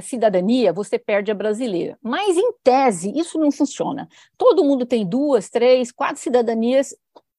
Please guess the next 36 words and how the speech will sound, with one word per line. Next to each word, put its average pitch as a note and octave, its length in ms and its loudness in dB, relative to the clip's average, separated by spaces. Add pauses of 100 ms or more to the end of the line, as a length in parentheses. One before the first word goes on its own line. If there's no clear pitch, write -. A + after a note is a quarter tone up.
(160)
ninguém E4 260 0
perde. E3+ 500 -2
Porém, E4+ 460 4 (420)
como F4+ 160 -4
esse F#4 200 -2
caso G#3+ 840 0
ficou G3+ 300 0
grande G#3+ 440 4
na F#3 140 -6
mídia, C4 320 -2
o B3 40 -6
que C#4+ 120 -8
que - 80 -16
aconteceu? B3 680 2
O G3+ 60 -4
Superior A#3 580 2
Tribunal G#3+ 460 -4
Federal G3 540 0
no F#3 80 -6
Brasil E3+ 440 -2 (320)
resolveu G#4 640 4
aplicar D#4+ 800 0
a G#4+ 100 -2
lei, C5 260 4
coisa D4+ 340 -4
que G4+ 100 -6
eles F#4+ 140 -4
não C5+ 100 -6
ficam C4 300 -6
correndo A#3 380 -4
atrás G3+ 340 -2
de F3 60 -16
quem G3 160 -6
tem F#3+ 100 -12
ci-, G3 300 -2
cidadania. F#3 640 0